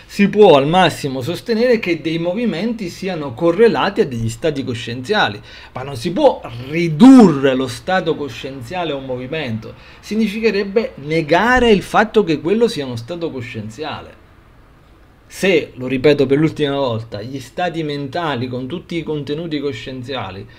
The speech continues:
fossero solo movimenti tra particelle, allora dovrebbe semplicemente aversi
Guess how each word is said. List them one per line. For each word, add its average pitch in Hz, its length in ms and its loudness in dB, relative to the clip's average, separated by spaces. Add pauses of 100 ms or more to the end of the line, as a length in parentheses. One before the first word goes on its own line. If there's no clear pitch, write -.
(140)
fossero 135 580 0
solo 170 600 4
movimenti 160 960 -4
tra 139 180 -4
particelle, 127 920 -10 (320)
allora 233 520 0
dovrebbe 160 680 4
semplicemente 185 920 -2
aversi 190 880 -4